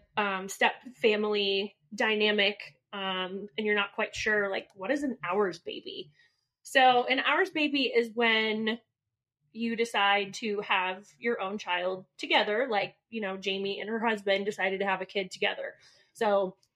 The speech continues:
Jamie had her own child, her husband had his own child, and then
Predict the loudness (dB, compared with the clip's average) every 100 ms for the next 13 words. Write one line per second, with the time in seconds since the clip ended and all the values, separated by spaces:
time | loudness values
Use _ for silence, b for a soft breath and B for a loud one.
0 | _ _ -2 2 2 2 4 4 4 2
1 | 0 2 6 8 6 4 -2 _ _ _
2 | _ _ -6 0 2 2 2 0 2 4
3 | 2 2 0 2 4 4 2 -2 -2 0
4 | 0 0